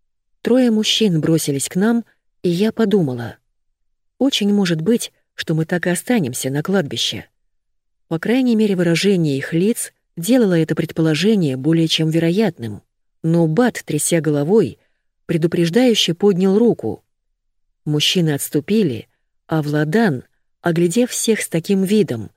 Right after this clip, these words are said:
точно хотел спросить, не желает ли ещё кто высказаться, обнял меня за плечи и повёл прочь. Бат поднялся и крикнул вдогонку:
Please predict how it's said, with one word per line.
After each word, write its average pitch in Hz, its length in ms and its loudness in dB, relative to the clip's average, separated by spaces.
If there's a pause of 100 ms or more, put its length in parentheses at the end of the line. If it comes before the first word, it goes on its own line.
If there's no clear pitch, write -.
(220)
точно 160 320 -2
хотел 160 300 -2
спросить, 160 520 -2
не 160 100 0
желает 165 400 2
ли 143 100 0
ещё 262 300 2
кто - 220 -2
высказаться, 139 760 -4 (760)
обнял 151 400 2
меня 151 260 2
за 143 180 -4
плечи 202 540 -2 (480)
и 180 80 -2
повёл 185 340 -2
прочь. 135 500 -6 (1300)
Бат 170 380 0
поднялся 160 760 0 (320)
и 180 120 0
крикнул 165 440 0
вдогонку: 156 720 -2